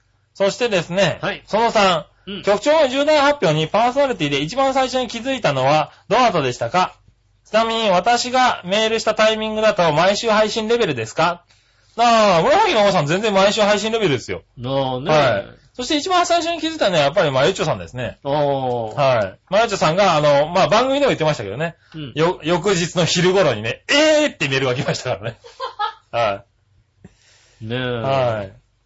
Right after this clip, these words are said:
Speaker 1: ね、まだまだ毎週配信レベルですよ。はい。
Speaker 2: これはね。
Speaker 1: うん。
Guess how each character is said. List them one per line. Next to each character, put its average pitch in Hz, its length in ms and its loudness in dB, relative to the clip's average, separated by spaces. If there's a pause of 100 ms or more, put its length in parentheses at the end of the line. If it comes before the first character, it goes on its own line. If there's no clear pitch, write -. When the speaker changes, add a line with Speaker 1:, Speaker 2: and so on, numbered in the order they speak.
(120)
Speaker 1:
ね、 202 220 2
ま 262 160 4
だ 320 100 4
ま 277 80 4
だ 214 100 4
毎 180 180 4
週 190 60 2
配 175 180 0
信 180 120 -4
レ 180 60 0
ベ 165 80 -2
ル 131 100 0
で 101 60 -4
す 98 100 -12
よ。 87 120 -12 (580)
は 127 280 0
い。 95 120 -4
Speaker 2:
こ 127 120 -8
れ 196 120 -6
は 240 60 -8
ね。 - 80 -16 (120)
Speaker 1:
う 151 80 -4
ん。 117 380 -4